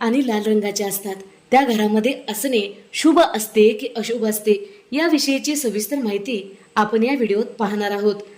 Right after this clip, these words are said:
घरात मुंग्या असणे याच्याकडे आपण फारसे गांभीर्याने पाहत नाही. मुंग्या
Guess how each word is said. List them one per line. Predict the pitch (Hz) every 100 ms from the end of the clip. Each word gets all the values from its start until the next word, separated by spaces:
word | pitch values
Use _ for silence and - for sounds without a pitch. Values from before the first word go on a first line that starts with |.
| - - - - -
घरात | 285 302 339
मुंग्या | 285 262 262 277
असणे | 214 196 190 214 - _
याच्याकडे | 208 220 220 254 285 311 311
आपण | 302 269 196 - - -
फारसे | 233 240 233 302
गांभीर्याने | 302 240 214 214 214 226
पाहत | 285 190 202 208
नाही. | 202 196 208 - _ _
मुंग्या | 208 208 233 277